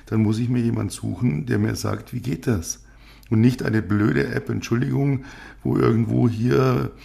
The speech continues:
ähm, ich meine, es gibt ja zwei Sorten von Partnerschafts-Apps, ich bin jetzt mal richtig böse. Ähm, die einen sagen ja ganz klipp und klar, „Hier geht's nur ums Ficken.“ Äh, Tom, du machst dann also einen Pieps, ne?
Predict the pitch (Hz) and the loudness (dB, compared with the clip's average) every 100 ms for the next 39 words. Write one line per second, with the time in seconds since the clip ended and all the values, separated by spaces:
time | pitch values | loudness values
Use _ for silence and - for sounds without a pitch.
0 | - - - - - 107 107 110 110 110 | -20 -20 -20 -8 -2 2 2 4 2 2
1 | 104 127 131 127 120 110 - 123 - - | -2 -4 -4 -2 0 -2 -4 -2 -2 0
2 | 110 113 101 120 123 110 101 95 98 104 | 0 0 2 0 0 -2 -2 -4 -4 -2
3 | 110 110 104 - 131 127 107 - 113 107 | -4 -4 -6 -8 -10 -6 -8 -4 -4 -2
4 | - 107 127 - - - 104 104 117 117 | -4 -4 0 0 -2 -2 0 2 0 0
5 | - - - - - - - 117 104 104 | -4 -20 -20 -20 -20 -18 -6 0 2 2
6 | 104 110 110 104 113 123 123 123 - - | 0 -2 0 2 4 6 6 4 -8 -12
7 | - 110 107 110 107 104 104 - 104 92 | -2 2 4 2 2 0 -2 -2 -6 -4
8 | 95 98 104 131 127 113 117 120 135 123 | -2 0 2 2 2 -2 -2 -2 -2 -2
9 | - 135 - 82 80 - - - - - | -4 -6 -2 -2 -2 -10 -20 -20 -20 -6
10 | 113 101 - 107 98 98 101 - 92 92 | -2 -2 -2 -2 0 0 -2 -4 -2 -2
11 | 82 - - - 98 | -4 -6 -10 -6 -6